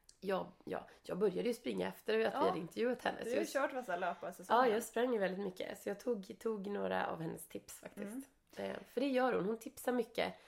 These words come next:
Speaker 1: Det är på, mot slutet så kommer det jättemycket tips till er som vill börja springa. Så
Speaker 2: Missa inte det.
Speaker 1: Nej, missa inte det. Och missa verkligen inte hennes, alltså, vår, ni vet ju att numera att vi har tre slutfrågor som vi alltid ställer. Så missa inte hennes svar på dem.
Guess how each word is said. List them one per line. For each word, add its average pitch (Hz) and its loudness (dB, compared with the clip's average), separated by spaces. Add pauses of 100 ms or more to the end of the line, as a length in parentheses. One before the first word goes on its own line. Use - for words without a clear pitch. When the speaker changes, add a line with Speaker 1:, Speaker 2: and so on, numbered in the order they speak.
(280)
Speaker 1:
Det 220 -2
är 208 -2
på, 214 -2
mot 208 0
slutet 247 0
så 190 -4
kommer 185 0
det 180 2
jättemycket 208 -4
tips - -12
till 175 -2
er 160 2
som 185 -6
vill 170 -4
börja 175 -2
springa. 214 0
Så 185 -2 (320)
Speaker 2:
Missa 214 -10
inte 185 -10
det. 208 -2
Speaker 1:
Nej, 233 2
missa 247 0
inte 214 0
det. 185 0
Och 196 -2
missa 240 -2
verkligen 214 -2
inte 190 -2
hennes, 180 -4 (680)
alltså, 196 -8
vår, 226 0
ni 220 6
vet 220 2
ju 185 4
att 175 2
numera 170 2
att 165 -4
vi 175 -2
har - -2
tre 190 -4
slutfrågor 240 2
som 220 -4
vi 190 4
alltid 190 -2
ställer. - -2
Så 208 -4
missa 240 -2
inte 190 -2
hennes 175 -4
svar 208 2
på 190 -4
dem. - -4